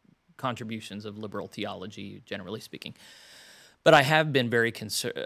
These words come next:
uh, frustrated with conservatives in the United Methodist Church because they've been generally timid and wimpy,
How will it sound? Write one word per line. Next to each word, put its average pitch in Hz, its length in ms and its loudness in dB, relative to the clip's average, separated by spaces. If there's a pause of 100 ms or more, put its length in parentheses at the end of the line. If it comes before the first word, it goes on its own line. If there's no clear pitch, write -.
uh, 104 560 -2
frustrated 120 720 2
with 110 180 -6
conservatives 113 880 -4 (300)
in 120 120 -4
the 113 60 -2
United 107 280 -2
Methodist 104 420 -6
Church 110 320 -8
because 113 400 -6
they've 107 260 -6
been 113 300 -4
generally 113 540 -4
timid 127 400 -4
and 139 180 -4
wimpy, 120 520 -8